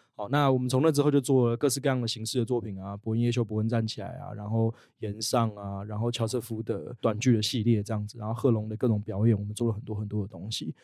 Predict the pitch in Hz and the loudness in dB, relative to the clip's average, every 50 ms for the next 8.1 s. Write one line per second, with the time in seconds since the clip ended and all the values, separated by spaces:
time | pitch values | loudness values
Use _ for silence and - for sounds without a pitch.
0 | - _ _ _ _ 107 101 120 147 151 143 135 123 - _ _ _ _ 135 139 | -20 _ _ _ _ -12 -6 0 2 2 2 2 0 -4 _ _ _ _ -2 2
1 | 160 196 185 156 139 127 120 117 113 113 110 110 107 107 113 117 123 - - 151 | 4 4 4 4 4 2 0 0 0 -2 -2 0 0 0 -2 -2 -4 -4 0 2
2 | 135 123 120 120 127 127 127 139 127 131 113 107 113 110 110 117 - - 107 104 | 2 2 2 0 0 0 2 2 4 4 2 2 0 -2 -2 -2 -4 -2 -2 -2
3 | 101 110 104 107 - 131 123 123 120 - 131 117 101 101 98 104 - 117 104 104 | 0 -2 -2 0 2 4 4 4 4 2 -2 -2 -4 -4 -6 -4 -2 -2 -2 0
4 | 127 127 - 123 117 110 113 113 113 117 113 - 147 135 147 127 107 113 123 117 | 0 0 2 2 2 4 6 6 6 6 6 6 4 4 4 4 4 4 4 6
5 | 127 127 127 110 104 101 104 117 113 - 120 107 107 101 104 101 101 101 104 - | 6 6 6 6 6 4 4 2 4 4 4 4 4 2 0 -2 -4 -2 -2 0
6 | 113 117 117 - 123 120 120 123 120 113 110 107 - 120 120 120 - 117 104 104 | 2 2 4 4 4 6 6 8 8 8 6 6 4 4 4 4 4 2 2 2
7 | 107 107 101 101 - - 113 110 113 120 113 107 117 113 - 120 110 101 - 87 | 0 -2 -2 -2 0 0 0 2 4 4 4 4 4 2 2 2 2 0 -2 -4
8 | 110 | -6